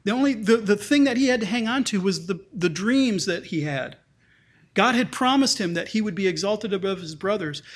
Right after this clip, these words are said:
He had promised him in that picture of the grain, the, the, the stalks of wheat, that it would be him that would provide for his brothers. And so in his darkest time, I imagine Joseph is hanging on to that, that picture,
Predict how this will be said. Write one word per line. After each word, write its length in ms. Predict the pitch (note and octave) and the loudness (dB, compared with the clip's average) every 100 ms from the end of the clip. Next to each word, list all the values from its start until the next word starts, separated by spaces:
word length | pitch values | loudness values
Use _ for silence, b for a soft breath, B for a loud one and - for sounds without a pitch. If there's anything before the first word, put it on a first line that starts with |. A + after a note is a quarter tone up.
| B | B
He 100 | - | 2
had 120 | G#3+ | 2
promised 420 | G#3+ B3 C#4 C#4 - | 2 2 4 4 2
him 100 | G3 | 0
in 100 | F#3+ | 0
that 180 | F#3+ | -2
picture 340 | - B3 - B3 | -2 -2 0 0
of 220 | A#3 E3+ | 0 0
the 80 | D#3+ | 0
grain, 760 | D3 D#3+ A3 C4 F3+ D3+ D#3+ - - | 2 4 6 6 4 2 -2 -8 -8
the, 80 | |
the, 200 | F3 E3 E3 D#3 - - F#3 | -4 -2 -2 -2 -2 -2 -4
the 140 | E3+ | -4
stalks 420 | D#3+ - A3+ A#3 | -4 -2 -2 -2
of 160 | G3+ D#3 | -6 -4
wheat, 380 | A3 A#3+ - - _ b b b - | -2 -2 -6 -16 _ b b b -2
that 160 | E3 | 2
it 100 | F#3+ | 2
would 140 | F#3+ D#3+ | 2 0
be 100 | F3+ | -2
him 320 | D3 C4 B3 | -2 0 0
that 140 | G3 | 0
would 100 | G3+ | -2
provide 440 | - F3 F#3+ G#3+ A#3 | -2 0 0 0 -2
for 100 | F#3 | -6
his 180 | E3 D3 | -8 -6
brothers. 520 | D#3 C#3+ C#3 D#3+ - B B B | -6 -8 -10 -14 -16 B B B
And 100 | G3 | 2
so 160 | A3 A3 | 4 4
in 220 | B3 C4 | 4 4
his 200 | A3 F#3+ | 4 2
darkest 520 | D3+ G#3+ C4 A3 - | 2 2 2 0 -2
time, 440 | - C4 A#3 G3 B B - | -2 -2 0 -4 B B 0
I 180 | F#3 B3+ | 4 6
imagine 420 | A3+ C#4 A3 G#3 | 6 6 4 4
Joseph 400 | F#3 B3+ A#3+ G3+ | 6 4 2 -2
is 140 | G3 | -2
hanging 340 | - A#3 A#3 A3+ | -2 0 0 0
on 160 | A3 G#3 | 0 -2
to 100 | F3 | -4
that, 320 | F3 F3+ - _ | -4 -4 -8 _
that 240 | F3 - | -10 -8
picture, 400 | - F3+ - D3 | -6 -6 -6 -10